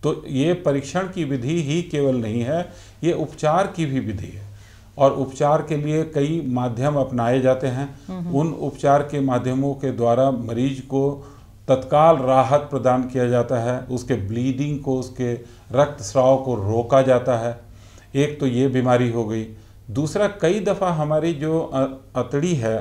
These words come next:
Speaker 1: अतड़ी की जो लाइनिंग है, जो मैंने कहा,
Speaker 2: हम्म, हम्म, हम्म।
Speaker 1: अंदरूनी तह है,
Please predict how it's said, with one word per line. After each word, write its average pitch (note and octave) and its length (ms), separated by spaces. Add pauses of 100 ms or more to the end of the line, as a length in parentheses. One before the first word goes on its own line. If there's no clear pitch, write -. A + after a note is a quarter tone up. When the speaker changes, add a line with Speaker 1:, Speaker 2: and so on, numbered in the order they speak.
Speaker 1:
अतड़ी C#3 300
की C#3+ 400
जो C3 140
लाइनिंग B2 560
है, A2 160
जो A2+ 100
मैंने A2+ 220
कहा, G#2+ 260
Speaker 2:
हम्म, F3+ 140
हम्म, F3 120
हम्म। F3 100
Speaker 1:
अंदरूनी B2+ 540
तह C#3 260
है, G#2+ 460